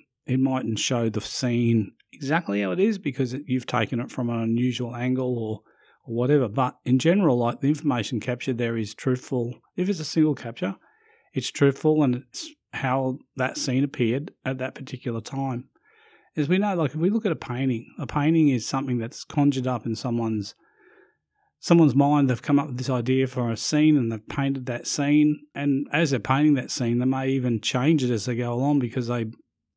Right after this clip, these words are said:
add more elements or they change elements in, in the scene because they have another thought. And again, but that's not, it's not a real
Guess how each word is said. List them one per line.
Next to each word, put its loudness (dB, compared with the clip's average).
add -2
more 0
elements 0
or -4
they -4
change 4
elements -2
in, 0
in 0
the -2
scene -2
because -4
they -2
have -6
another -6
thought. 2
And 0
again, 4
but -2
that's -4
not, 0
it's -10
not 2
a 0
real 0